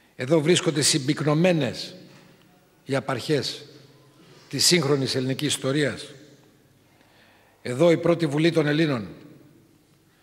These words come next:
Εδώ το πρώτο εθνικό τυπογραφείο. Εδώ η πρώτη σχολή Ευελπίδων.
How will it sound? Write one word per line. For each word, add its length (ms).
Εδώ 260
το 100
πρώτο 260
εθνικό 400
τυπογραφείο. 720
Εδώ 240
η 60
πρώτη 260
σχολή 420
Ευελπίδων. 680